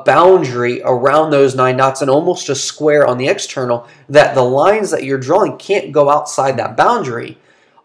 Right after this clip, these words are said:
All of the solutions result in, like,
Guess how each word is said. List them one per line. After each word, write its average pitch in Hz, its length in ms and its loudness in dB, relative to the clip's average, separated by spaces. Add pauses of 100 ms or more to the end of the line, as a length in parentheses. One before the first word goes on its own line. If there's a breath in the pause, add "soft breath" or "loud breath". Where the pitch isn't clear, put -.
All 247 400 8
of 156 100 -2
the 160 80 -2
solutions 151 1080 -2 (240 soft breath)
result 151 720 2
in, 160 220 0
like, 147 340 0